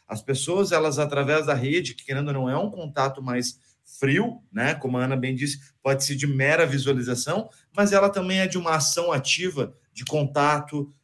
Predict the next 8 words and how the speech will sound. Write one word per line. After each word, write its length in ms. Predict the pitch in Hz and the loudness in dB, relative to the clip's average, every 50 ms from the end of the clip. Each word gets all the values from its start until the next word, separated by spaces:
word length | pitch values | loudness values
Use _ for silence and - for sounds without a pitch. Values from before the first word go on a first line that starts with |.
| _ _ | _ _
de 100 | - 139 | -4 -2
uma 160 | 147 147 143 131 | 0 2 2 2
relação 640 | 135 147 143 143 143 139 - - 147 139 143 139 | 2 4 4 4 2 2 0 0 0 0 0 -2
de 340 | 127 139 143 131 - - - - _ | -2 -2 -2 -2 -2 -6 -12 -12 _
aproximação, 1200 | - 156 170 170 170 165 160 - 160 147 143 131 127 - - 151 147 143 147 147 147 143 143 - - - _ _ _ | -2 -2 0 0 0 0 0 0 0 0 0 2 2 2 2 2 2 4 4 4 2 0 -2 -4 -10 -20 _ _ _
de 140 | 107 139 | 0 4
apresentação. 1300 | 156 170 196 214 208 - 185 170 156 135 131 160 151 143 147 131 131 - - 143 139 143 147 151 147 147 - _ _ _ _ _ _ - | 4 6 6 4 4 2 2 2 2 2 0 -2 -2 0 0 0 0 0 0 0 0 -2 -2 -2 -4 -8 -12 _ _ _ _ _ _ -8
Então, 380 | 139 139 185 202 208 208 - | -4 -2 0 0 0 0 -4